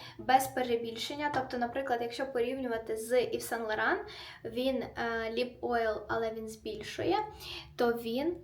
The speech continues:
дуже сильно пече, і губи стають дуже червоні, е, там приливає кров, і вони стають значно більшими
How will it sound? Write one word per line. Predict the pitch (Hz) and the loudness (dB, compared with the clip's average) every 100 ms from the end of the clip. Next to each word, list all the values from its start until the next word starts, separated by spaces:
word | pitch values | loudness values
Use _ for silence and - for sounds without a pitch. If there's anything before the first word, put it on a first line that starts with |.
| - | -12
дуже | 220 240 247 262 | -4 -2 -2 -4
сильно | - 233 233 220 | -4 -2 -2 -4
пече, | 214 214 240 247 330 - | -6 -8 -6 -4 -4 -6
і | 240 | -4
губи | 240 247 269 | -4 -4 -4
стають | - 233 226 | -4 0 0
дуже | 220 247 247 | -2 -4 -4
червоні, | - 247 233 233 285 247 240 - - - - | -6 -6 -2 0 0 -2 -6 -10 -14 -14 -4
е, | 220 220 | 0 2
там | 226 220 | 2 0
приливає | 240 240 240 240 240 240 | 2 4 6 6 6 4
кров, | 233 240 240 262 269 - | 0 0 2 0 -4 -8
і | 240 233 233 226 | -2 0 2 2
вони | 226 226 240 262 | 4 2 2 0
стають | 269 240 226 247 247 | 0 0 2 2 0
значно | 247 240 247 262 226 | 2 2 2 -2 -2
більшими | 226 330 381 330 240 | 2 2 2 0 0